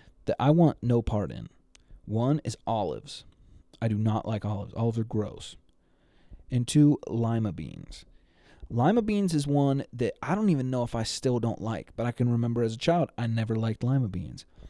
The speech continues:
And to this day, I just steer clear of 'em. I don't got no reason to go try lima beans. But look, you get me any other kind of bean, you get me a baked bean, you get me a,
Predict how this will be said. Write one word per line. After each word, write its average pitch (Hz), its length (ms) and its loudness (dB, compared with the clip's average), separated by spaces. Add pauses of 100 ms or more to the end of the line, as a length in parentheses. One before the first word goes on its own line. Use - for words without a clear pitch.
(380)
And 110 260 2 (140)
to - 100 -4
this 113 200 -2
day, 127 400 0 (580)
I 131 100 -4
just 175 180 -8
steer 165 180 -2
clear 247 260 -6
of 120 160 -2
'em. - 140 -18 (580)
I 139 60 -2
don't 226 100 -4
got 208 140 -4
no 123 100 0
reason 104 380 -6
to 110 60 -6
go 113 100 -4
try 110 300 -8
lima 104 340 -4
beans. 151 440 -2 (2500)
But - 120 -10
look, 175 200 -2
you 143 80 -12
get 165 120 -8
me 131 100 -8
any 123 160 -6
other 139 140 -2
kind 208 180 -8
of 202 80 -10
bean, 233 260 -6
you 220 80 -8
get - 80 -4
me 117 80 -2
a 180 60 -6
baked 117 280 0
bean, 147 220 4
you 160 60 -2
get - 100 -6
me 104 100 -4
a, 53 140 -8